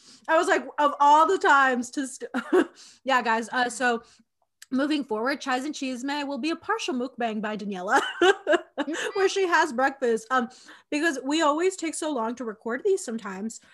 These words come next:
Speaker 1: And I, I end up having breakfast. Normally we record these on Fridays, and then I don't have that
Speaker 2: Mm-hmm.
Speaker 1: much time to eat, and I go straight into therapy,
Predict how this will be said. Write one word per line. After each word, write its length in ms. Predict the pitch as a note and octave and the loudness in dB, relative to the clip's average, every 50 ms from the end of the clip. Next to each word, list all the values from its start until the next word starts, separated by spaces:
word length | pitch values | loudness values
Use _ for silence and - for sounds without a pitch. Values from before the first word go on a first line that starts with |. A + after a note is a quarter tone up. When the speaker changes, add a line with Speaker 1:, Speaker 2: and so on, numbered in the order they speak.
| _ _ _ _ - | _ _ _ _ -4
Speaker 1:
And 380 | B3 B3 A#3+ A#3+ A#3 A#3 G#3+ G3 _ _ _ _ _ _ _ _ _ _ _ _ _ _ _ _ _ _ _ _ _ _ _ _ _ _ - | -2 -2 0 -2 -2 -4 -8 -10 _ _ _ _ _ _ _ _ _ _ _ _ _ _ _ _ _ _ _ _ _ _ _ _ _ _ -6
I, 260 | B3+ C4 C#4+ B3+ - _ - | -4 -4 -4 -4 -6 _ -2
I 200 | A3+ A#3+ A#3+ A#3+ | 0 0 0 0
end 160 | A#3+ A#3+ C4+ | 0 -2 -4
up 100 | D4 D4 | -6 -8
having 520 | - - A3+ A3 A#3 A#3+ A#3 A#3 A3+ A3+ - - | -6 -6 -6 -4 -4 -4 -6 -4 -6 -6 -8 -8
breakfast. 600 | G3+ A3+ G#3+ G#3+ A3 - - A#3+ A3+ G#3+ G#3+ - | -4 -4 -4 -4 -4 -8 -8 -8 -8 -8 -6 -6
Normally 300 | B3 C4 C#4+ D#4+ F4 F4 | -4 -4 -2 -2 -4 -4
we 80 | D4 | -4
record 300 | D4+ C#4+ B3+ - C#4 A#3+ | -6 -6 -8 -6 -6 -6
these 160 | G#3+ B3 A3+ A#3 | -6 -6 -6 -6
on 120 | A3 G#3 | -6 -6
Fridays, 440 | - G#3+ F#3 D#3 - - - D#3+ - - | -6 -8 -8 -8 -10 -14 -18 -18 -14 -10
and 120 | A3+ A#3 | -8 -6
then 80 | A#3+ B3 | -4 -4
I 60 | B3+ | -4
don't 180 | G#3+ B3 B3+ C4+ | -4 -6 -8 -8
have 160 | A#3+ C#4 C#4 | -8 -6 -2
that 60 | C4+ C#4 | -2 -2
Speaker 2:
Mm-hmm. 80 | B3+ | -2
Speaker 1:
much 180 | B3 A#3+ - - | -4 -8 -12 -8
time 180 | - B3+ A#3 A3+ | -8 -6 -6 -6
to 180 | A#3 - - | -10 -12 -12
eat, 140 | G#3 G3 F3+ | -12 -12 -10
and 100 | - G3 | -10 -10
I 80 | G3+ G3+ | -10 -10
go 200 | F#3 G#3 G3+ G3 | -8 -10 -10 -10
straight 340 | - - - - A#3 A#3 B3 | -12 -12 -8 -6 -4 -4 -4
into 160 | C4 C4 C4+ | -6 -8 -8
therapy, 480 | - A#3 G3+ G3+ G#3 - B3+ C4+ C4+ | -8 -8 -8 -8 -8 -8 -8 -10 -10